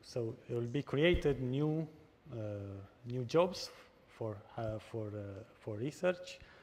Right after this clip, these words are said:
All these jobs will be open to international competition,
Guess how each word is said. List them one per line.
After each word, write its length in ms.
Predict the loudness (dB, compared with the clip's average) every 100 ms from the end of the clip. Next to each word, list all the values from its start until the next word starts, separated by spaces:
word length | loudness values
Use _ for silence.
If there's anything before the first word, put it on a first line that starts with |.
| -14 0
All 320 | 8 10 10
these 260 | 6 0 0
jobs 320 | 2 2 2
will 100 | -2
be 120 | 2
open 280 | 0 2 0
to 100 | 0
international 520 | -2 0 -2 -2 -4
competition, 760 | -4 -4 -4 -2 -2 0 -2